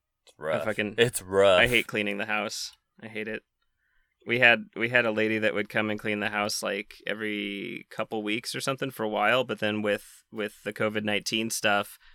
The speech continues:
Speaker 2: like, nobody else is coming in the house, so, like, she hasn't been coming over. I don't know if she's working at all. Like, I haven't heard from her since the whole thing started. I was just like, "Hey,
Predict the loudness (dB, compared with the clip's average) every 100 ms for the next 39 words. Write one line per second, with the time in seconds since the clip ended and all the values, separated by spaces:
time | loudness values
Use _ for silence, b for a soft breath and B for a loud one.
0 | b 0 0 0 0 2 2 2 -2 -2
1 | -2 0 -2 0 2 2 2 -2 -2 -2
2 | -4 -8 -8 -8 -4 0 0 0 -2 -4
3 | -4 -4 -10 b b b b b -6 -4
4 | -2 2 4 6 6 6 2 0 -4 -4
5 | -4 0 0 0 0 0 0 -2 -4 0
6 | 4 4 4 -2 -4 -4 -6 -8 -8 -8
7 | -8 -8 -8 -8 -6 -2 -2 -2 -4 -4
8 | -4 -4 0 2 2 0